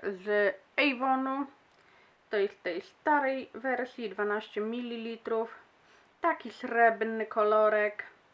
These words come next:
Tutaj w ogóle mi kiedyś spadł i tutaj się tak trochę upało. Na szczęście się nie stłukł. Jego już mam dosłownie na dnie resztka, ale do końca jest płynny. Odcienia też wam nie powiem, bo tutaj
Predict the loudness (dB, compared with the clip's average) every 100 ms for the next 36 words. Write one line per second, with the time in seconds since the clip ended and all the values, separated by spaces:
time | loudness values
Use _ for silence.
0 | -12 -6 -4 -4 -4 -4 -2 -4 -4 -4
1 | -6 -8 -8 2 2 2 -8 -10 -8 -6
2 | -6 -6 -8 -6 -8 -6 -8 -8 -4 0
3 | 0 0 6 6 6 4 2 2 -4 _
4 | -20 -20 -20 _ -10 -6 -6 -6 -8 -10
5 | -6 -4 -4 -8 -10 -10 -10 -12 -20 _
6 | -20 -20 -10 -4 -2 0 0 0 -2 -2
7 | 0 -4 -6 -2 0 0 -2 -4 -2 0
8 | 0 -2 -4 0 2 0 -2 -8 -2 0
9 | 0 -2 -6 0 2 2 -4 _ 0 4
10 | 4 2 0 0 0 4 6 4 0 -2
11 | -4 _ 0 2 2 2 2 0 -6 _
12 | _ _ -20 _ -6 -4 -6 -6 -4 -2
13 | 0 2 4 2 2 -2 -4 -4 -4 -4
14 | -6 -8 -6 -4 -4